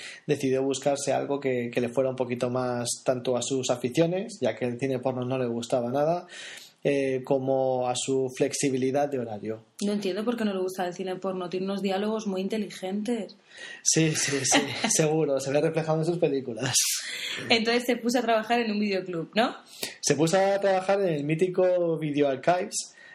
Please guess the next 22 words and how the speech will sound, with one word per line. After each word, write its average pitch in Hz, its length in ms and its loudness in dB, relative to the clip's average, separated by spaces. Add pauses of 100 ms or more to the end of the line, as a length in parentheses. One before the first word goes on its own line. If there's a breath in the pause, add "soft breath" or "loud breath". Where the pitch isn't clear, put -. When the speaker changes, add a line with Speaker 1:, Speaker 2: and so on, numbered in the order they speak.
(140)
Speaker 1:
eh, 135 240 2
que 131 120 -2
parece 127 240 2
ser 135 260 0
un 131 100 -4
videoclub 135 560 -2
maravilloso, 135 1000 0
en 143 100 -4
el 123 120 -6
que 123 100 -2
tenían 123 440 -2
todo 131 280 2
tipo 139 260 0
de 131 80 0
películas, 139 840 -2
tenían 135 400 -2
unas 139 240 -4
estanterías 135 840 -2
inmensas 160 1000 0
con 127 200 -4
cine 143 300 0
de 120 160 -4